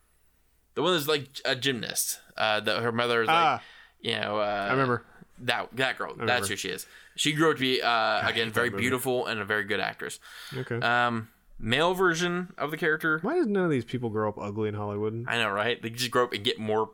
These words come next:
Speaker 1: beautiful.
Speaker 2: Like, no, not Haley Joel Osment.
Speaker 1: No.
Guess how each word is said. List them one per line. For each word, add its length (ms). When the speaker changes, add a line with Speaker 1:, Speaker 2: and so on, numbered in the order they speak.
Speaker 1:
beautiful. 320
Speaker 2:
Like, 80
no, 200
not 140
Haley 180
Joel 260
Osment. 140
Speaker 1:
No. 280